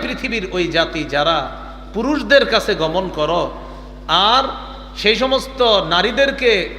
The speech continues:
পরিত্যাগ করো যাদেরকে আল্লাহ তোমাদের জন্য বিবি হিসাবে সৃষ্টি করেছেন, তাদেরকে তোমরা পরিত্যাগ করে বিবির কাজ তোমরা পুরুষের কাছে সমাধা করার জন্য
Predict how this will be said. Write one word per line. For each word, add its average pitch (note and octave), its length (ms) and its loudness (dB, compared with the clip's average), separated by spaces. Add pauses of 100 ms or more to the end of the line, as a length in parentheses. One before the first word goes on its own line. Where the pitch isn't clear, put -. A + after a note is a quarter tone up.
পরিত্যাগ E3+ 360 0 (100)
করো E3 340 0
যাদেরকে G3 480 0
আল্লাহ D3+ 580 0 (400)
তোমাদের A3 420 4
জন্য G#3 460 0
বিবি C4 220 0
হিসাবে G#3+ 420 0
সৃষ্টি E3 380 -6
করেছেন, D3 480 -4 (320)
তাদেরকে F#3 400 0
তোমরা D#3 300 -2
পরিত্যাগ D#3+ 420 -2 (120)
করে F3 360 4 (580)
বিবির A#3 420 2
কাজ G#3+ 280 6 (160)
তোমরা E3+ 460 2
পুরুষের B3+ 400 2
কাছে G#3+ 280 -2
সমাধা F3 360 -2
করার E3 360 -2
জন্য D3+ 400 -4